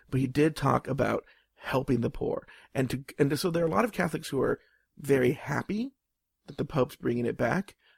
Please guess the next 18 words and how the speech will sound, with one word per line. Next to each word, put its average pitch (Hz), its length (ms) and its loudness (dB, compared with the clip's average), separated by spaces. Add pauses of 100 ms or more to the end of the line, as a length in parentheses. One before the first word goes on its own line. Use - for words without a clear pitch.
but 135 100 -4
there's 147 140 0
a 147 60 -2
large 151 340 -2
number 139 260 0
as 135 100 0
well 131 240 2
who 139 120 -4
are - 80 0
very 123 280 0
upset - 460 -2
that - 160 -4
he's 123 400 -6 (380)
losing 139 480 0
that - 160 -10
focus. - 480 -10 (880)
So, 156 540 6
um, 120 500 4